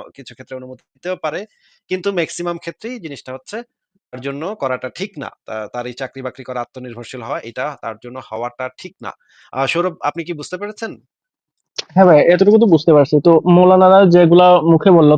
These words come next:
Speaker 2: তো এইগুলার কি রেফারেন্স কোরআন শরীফ বা আপনার হাদিস থেকে একটু দেখাতে পারবেন কাইন্ডলি?
Speaker 1: হ্যাঁ, দেখাতে তো পারবো। সংশয় ডট কম এই জিনিসগুলো দেয়া আছে। আহ, সংশয় ডট কম এ সবকিছুই দেয়া আছে।
Speaker 2: এই
Speaker 1: আহ,
Speaker 2: জ্ঞানকোষ থেকে কি, মানে, কিওয়ার্ড ইউজ করলে এটা আসবে, একটু যদি কাইন্ডলি বলতেন আর
Speaker 1: নারী
Speaker 2: দেখা দিতেন।
Speaker 1: বিষয়ক,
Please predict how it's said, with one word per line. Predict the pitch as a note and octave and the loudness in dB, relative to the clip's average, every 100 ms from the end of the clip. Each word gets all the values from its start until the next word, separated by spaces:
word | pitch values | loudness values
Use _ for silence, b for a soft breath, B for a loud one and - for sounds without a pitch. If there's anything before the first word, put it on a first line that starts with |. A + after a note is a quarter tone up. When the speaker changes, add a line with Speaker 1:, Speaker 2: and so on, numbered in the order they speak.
| E3 | 4
Speaker 2:
তো | D#3 E3+ | 4 6
এইগুলার | E3+ F3 F3 D#3+ F#3 F#3+ F#3 | 8 8 6 6 4 6 4
কি | F#3+ D#3 | 4 4
রেফারেন্স | D#3+ E3 E3+ - | 4 4 2 2
কোরআন | D#3+ D#3+ | 2 4
শরীফ | E3+ E3 D#3+ | 2 2 4
বা | E3 E3 _ - D3 | 2 0 _ -6 -2
আপনার | D3 D3 D3 | 2 2 4
হাদিস | D3+ D#3+ | 2 2
থেকে | E3+ F3 E3+ C#3 C3+ - | 2 4 4 4 -2 -6
একটু | D#3+ D#3 | 0 4
দেখাতে | D3+ E3 | 4 4
পারবেন | E3 E3+ C3+ | 4 2 0
কাইন্ডলি? | - C3+ C#3+ D3+ _ _ _ _ _ _ _ _ | 0 2 0 -4 _ _ _ _ _ _ _ _
Speaker 1:
হ্যাঁ, | D#3 B2 A2 | -6 -6 -6
দেখাতে | C#3+ E3 | -8 -8
তো | E3 | -8
পারবো। | D#3 B2 B2+ | -8 -8 -10
সংশয় | D3 F3 | -10 -8
ডট | F3 - | -8 -8
কম | F3+ | -10
এই | F3 | -8
জিনিসগুলো | F3 E3 F3 A#2 | -10 -10 -10 -4
দেয়া | D3 D#3+ | -2 -2
আছে। | - A#2+ D3+ F#3 - A#2 | -6 -12 -12 -16 -16 -12
আহ, | A#2 A2 | -12 -12
সংশয় | C3 - B2+ | -18 -16 -16
ডট | A#2+ | -14
কম | C3 | -14
এ | B2 | -12
সবকিছুই | C3 C3 - B2+ | -14 -16 -18 -12
দেয়া | A#2+ A#2 | -10 -10
আছে। | - D3+ F3 _ _ _ - | -12 -16 -16 _ _ _ -6
Speaker 2:
এই | G3 | 0
Speaker 1:
আহ, | F3+ | 2
Speaker 2:
জ্ঞানকোষ | F3 F#3+ G3+ G3 | 4 4 2 4
থেকে | G#3 F#3 | 4 4
কি, | - G3 G3 F3+ C3+ | 4 6 6 4 0
মানে, | D#3+ D3 D3 | 2 2 2
কিওয়ার্ড | D#3+ E3 E3 D#3 | 4 6 6 4
ইউজ | D#3+ - | 2 4
করলে | E3 D#3 | 4 4
এটা | D3+ | 4
আসবে, | C#3+ C#3+ | 4 0
একটু | - C#3+ | 0 0
যদি | C#3 | 2
কাইন্ডলি | C#3 C3+ B2+ | 4 4 2
বলতেন | B2 B2+ | 0 -2
আর | C3 _ _ - C#3+ | -8 _ _ -6 -2
Speaker 1:
নারী | |
Speaker 2:
দেখা | C#3+ | 0
দিতেন। | C#3 C3+ | 2 2
Speaker 1:
বিষয়ক, | C3+ C3+ F3+ | 0 -2 -6